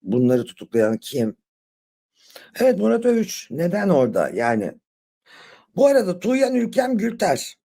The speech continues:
cezaevinde saldırıya uğramış efendim. Önce şey demişlerdi ya, e, ve cezaevi değiştirilmiş. Silivri'den Gebze'ye nakledilmiş.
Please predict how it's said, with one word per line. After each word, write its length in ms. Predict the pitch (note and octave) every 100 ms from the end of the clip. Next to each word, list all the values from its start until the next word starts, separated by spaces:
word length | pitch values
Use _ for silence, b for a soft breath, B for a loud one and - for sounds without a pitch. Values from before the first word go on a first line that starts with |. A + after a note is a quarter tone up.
| _ _
cezaevinde 560 | - E3+ G3+ A#3+ A#3+ A#3
saldırıya 560 | A#3 E3+ F3 F3 G#3 A3+
uğramış 340 | B2+ F#2+ -
efendim. 420 | C#2 C2 G#1+ - _ _ _ _ _ _ _ b b -
Önce 320 | F3+ F#3+ G#3
şey 480 | - F3+ F#3 E3 A#2+
demişlerdi 580 | C#3 D3 - E3 F3+ F#3+
ya, 240 | B2+ E2+ _ _ _ _ -
e, 280 | A2+ G#2 F2+ - -
ve 280 | E3+ A#3
cezaevi 480 | A2+ D3 D3+ F3+ D#3
değiştirilmiş. 720 | G2+ E2+ - D2 C2 A#1+ - b b b
Silivri'den 760 | - - F3+ B3+ A3+ F#3 G#3 G#3
Gebze'ye 640 | C#3 C#3+ A2+ A2 F2 B1+ -
nakledilmiş. 880 | F2+ F#2 - D#2 C2+ B1 - -